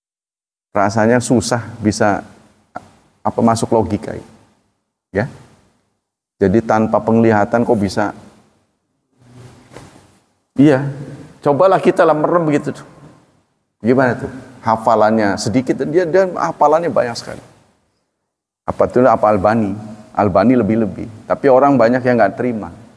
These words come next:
Apa? Apa, apa kualitas Albani bisa-bisaan ngalahin Bukhari Muslim?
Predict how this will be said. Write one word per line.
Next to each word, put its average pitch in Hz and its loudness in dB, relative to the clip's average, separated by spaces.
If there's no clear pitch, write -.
Apa? 135 0
Apa, 147 2
apa 107 2
kualitas 120 0
Albani 156 0
bisa-bisaan 107 0
ngalahin 113 2
Bukhari 107 0
Muslim? 107 -4